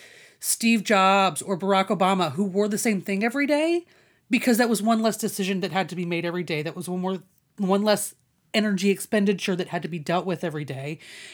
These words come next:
They've got two suits. They pick between those two and they move on with their lives. And I feel like that's part of the, the solution, especially for folks like us who are a little more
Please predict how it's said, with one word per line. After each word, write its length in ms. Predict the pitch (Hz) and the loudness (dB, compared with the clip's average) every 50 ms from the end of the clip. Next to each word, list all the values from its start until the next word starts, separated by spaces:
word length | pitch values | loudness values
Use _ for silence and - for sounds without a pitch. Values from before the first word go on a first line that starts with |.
| - - | -20 -4
They've 160 | - 214 208 185 | 0 0 2 2
got 180 | 214 208 - | 2 0 0
two 200 | - - 254 254 | 0 0 0 2
suits. 320 | 240 - 196 190 220 208 - | 2 2 2 2 2 2 0
They 100 | 196 170 | -2 -2
pick 180 | - 214 202 | 0 -2 -4
between 280 | - 160 - 220 208 185 | -4 -4 -4 -2 -2 0
those 240 | 185 175 160 - - | 0 -2 -2 -4 -4
two 200 | - 165 165 185 | -2 -2 -2 -2
and 80 | 180 | -2
they 100 | 175 175 | -2 -2
move 200 | 165 175 170 175 | -2 -4 -2 -2
on 140 | 165 165 160 | -2 -4 -4
with 80 | 151 - | -6 -8
their 100 | 156 165 | -2 2
lives. 400 | 202 233 233 202 185 165 156 175 | 4 6 6 6 4 2 0 -2
And 80 | 170 | -4
I 80 | 170 160 | -6 -4
feel 200 | - - 185 175 | -4 -2 -2 0
like 260 | 170 170 165 - - _ - - - - - _ _ _ _ _ _ _ _ _ _ _ | 0 -2 -4 -6 -12 _ -20 -20 -20 -20 -20 _ _ _ _ _ _ _ _ _ _ _
that's 200 | - 196 190 - | 0 0 0 -2
part 240 | - - 240 220 202 | -2 0 2 2 2
of 160 | 196 170 156 | 2 0 0
the, 360 | - 190 175 170 165 170 165 - _ _ _ _ _ | 0 0 0 0 0 -2 -6 -8 _ _ _ _ _
the 240 | - 160 - 180 170 | -14 -8 -6 -6 -6
solution, 460 | - - 214 254 320 - - 180 170 | -4 -2 2 4 4 4 4 0 -4
especially 420 | 160 - - 180 151 - 190 185 | -6 -6 -6 -6 -6 -4 -6 -6
for 420 | 175 - - - 170 165 160 160 156 | -6 -8 -8 -8 -6 -6 -6 -6 -8
folks 280 | - - 175 160 - - | -4 -4 -4 -4 -2 -4
like 160 | 170 160 - | -6 -4 -2
us 220 | 208 202 196 202 - | -2 -2 -2 -2 -4
who 140 | - 185 165 | -6 -4 -4
are 80 | 160 165 | -4 -6
a 20 | |
little 160 | 160 156 156 | -6 -8 -8
more 280 | 165 160 156 160 156 | -8 -8 -8 -8 -10